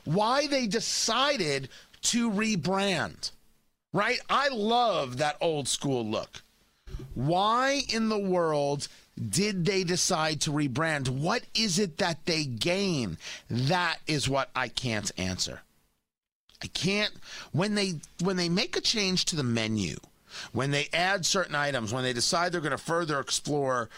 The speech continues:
breakfast. Look, M-, in McDonald's, if you're not offering the Egg McMuffin twenty-four hours a day, seven days a week, for what reason do you exist? Right? It's just madness. So, but, uh, but, uh, expanding menus, I get.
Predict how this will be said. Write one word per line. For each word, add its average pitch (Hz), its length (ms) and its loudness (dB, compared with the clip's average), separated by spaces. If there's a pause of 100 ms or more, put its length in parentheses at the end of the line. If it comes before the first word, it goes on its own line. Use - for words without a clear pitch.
(240)
breakfast. 139 540 -2
Look, 135 280 -2
M-, 139 240 -8
in 151 140 0
McDonald's, 143 520 0
if 127 120 -2
you're 160 80 2
not 170 200 0
offering 151 460 0
the 131 120 2
Egg 131 160 0
McMuffin 120 520 -2
twenty-four 135 340 -2
hours 117 200 0
a 113 40 -2
day, 120 120 2
seven 117 240 0
days 110 200 0
a 104 40 -2
week, 110 300 -2
for - 340 -6
what 175 240 0
reason 160 320 0
do 135 100 0
you 117 200 0
exist? - 840 0 (1900)
Right? 165 260 0
It's - 160 0
just 175 240 0
madness. 175 840 0 (1040)
So, - 200 -2
but, 226 140 2
uh, 202 120 2
but, 202 160 2
uh, - 160 -4 (160)
expanding 254 460 2
menus, 208 440 2
I 175 120 0
get. 143 360 0